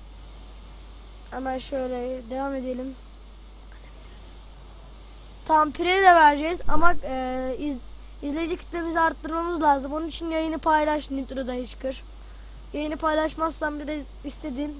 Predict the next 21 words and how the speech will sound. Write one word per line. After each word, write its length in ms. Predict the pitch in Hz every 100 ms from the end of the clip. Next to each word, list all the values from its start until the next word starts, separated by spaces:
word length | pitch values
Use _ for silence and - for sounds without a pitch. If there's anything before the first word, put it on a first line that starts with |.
| 269
gerçek 360 | 262 262 302 254
olamaz. 360 | 294 294 277 -
Tamam, 260 | 294 302 294 - - -
seni 260 | - 294 302
alacağız. 480 | 311 285 262 277 - - - - -
Kanallara 580 | 302 302 311 330 330 330
abone 320 | 294 320 320
olmak 280 | 330 302 294
şart 460 | 311 302 - - - - -
biliyorsunuz. 560 | 254 269 262 - 269 - - - - - - - - - - - - - - - - - - - - - - - - - - - - - - - - - - - - - - - - - - - - - - -
Arkadaşlar 460 | 269 254 240 247 269
şu 160 | -
anda 200 | 302 302
sizleri 540 | 294 - 277 262 294 285
bekliyoruz. 680 | 285 247 233 247 269 - - - - - - - - - - - - - - - - -
Ee, 200 | 254 262
ben 120 | 262 285
yine 300 | 302 311 269
bir 120 | 302
Face'ten 640 | - - 285 285 - 285
falan 280 | 269 285 285